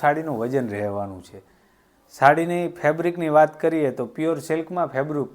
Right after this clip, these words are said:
ફેબ્રિક રહેવાનું છે. પાલવની અંદર પણ અમે સરસ મજાનું જરીપટ્ટાનું વીવિંગ કરેલું છે, જેથી પાલવનો લુક પણ એકદમ જ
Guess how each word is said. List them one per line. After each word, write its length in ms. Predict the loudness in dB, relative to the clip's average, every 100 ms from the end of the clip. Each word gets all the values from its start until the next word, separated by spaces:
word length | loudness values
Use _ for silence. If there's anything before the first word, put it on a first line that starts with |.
| -4
ફેબ્રિક 320 | -2 0 -4 -2
રહેવાનું 400 | -2 -2 -4 -8 -10
છે. 100 | -12 -12 _ _ _ _ _ _ _ _ _
પાલવની 420 | 10 10 8 2 2
અંદર 160 | 4 4
પણ 140 | 0 0
અમે 140 | -2
સરસ 300 | -2 -2 -2 -2
મજાનું 360 | 0 2 2 0 -8 -6
જરીપટ્ટાનું 640 | -2 -2 -2 2 2 4 0
વીવિંગ 260 | 0 -2 -4
કરેલું 340 | -6 -8 -10 -14
છે, 80 | -18 _ _ _ _
જેથી 260 | -6 -4 -4 6
પાલવનો 380 | 8 8 6 4 2
લુક 160 | 0 -2
પણ 140 | -2 0
એકદમ 260 | 0 0
જ 80 | 0